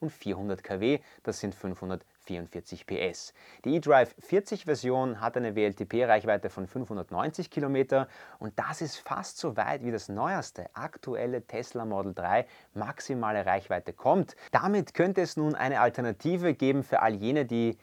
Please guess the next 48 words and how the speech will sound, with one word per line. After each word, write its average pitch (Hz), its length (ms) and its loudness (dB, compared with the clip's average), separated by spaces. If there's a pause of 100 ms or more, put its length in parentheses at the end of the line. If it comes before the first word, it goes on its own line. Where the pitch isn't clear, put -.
(160)
die 104 80 -6
Philosophie 131 640 -2
und 131 140 0
das 107 120 -4
Interieur 107 380 -2
von 98 240 -8
Tesla 117 520 0 (280)
nicht 117 240 -6
mögen. 165 540 4 (240)
Was - 180 2
meint 147 160 0
ihr? 196 320 4 (140)
Kann 175 260 -4
der 180 160 -2
i 147 140 0
vier 160 420 -2
technisch 151 440 -4
gesehen 107 380 -2
mit 104 140 -4
dem 101 220 -2 (160)
Tesla 104 300 -4
Model 92 220 -4
drei 90 220 0
mithalten 139 640 0 (200)
oder 147 240 2
erwartet 113 540 0
ihr 117 140 2
euch 113 120 0
sogar 110 220 0
noch 117 220 -4
mehr 165 320 2
vom 143 180 0
B 107 160 2
M 92 100 -4
W 92 80 -4
i 73 140 -8
vier? - 300 -10 (320)
Schreibt's 147 360 6
mir 147 140 6 (300)
unten 135 260 -2
in 117 80 2
die 107 80 0
Kommentare 104 640 -2
und 113 160 -4
verpasst 92 400 -6
dem 92 120 -8
Video 87 260 -8
auch 85 200 -14